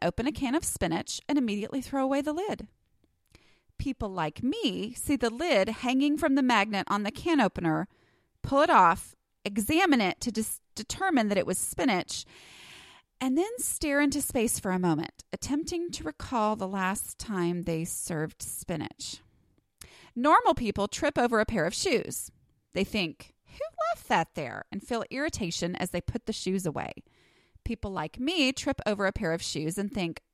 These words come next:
'Ugh, I need to move those,'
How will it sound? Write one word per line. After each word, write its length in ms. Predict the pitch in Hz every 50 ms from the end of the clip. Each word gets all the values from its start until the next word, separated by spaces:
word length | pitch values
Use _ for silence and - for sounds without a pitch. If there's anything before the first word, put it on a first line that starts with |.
| - -
'Ugh, 400 | 202 196 339 330 - - - - _ _ _ _ _ _ _ _ _ _ _ _ _ _
I 120 | - 311 302
need 180 | 269 247 202
to 120 | - - 202
move 240 | 196 190 190 185 180
those,' 460 | 185 180 175 170 170 170 160 -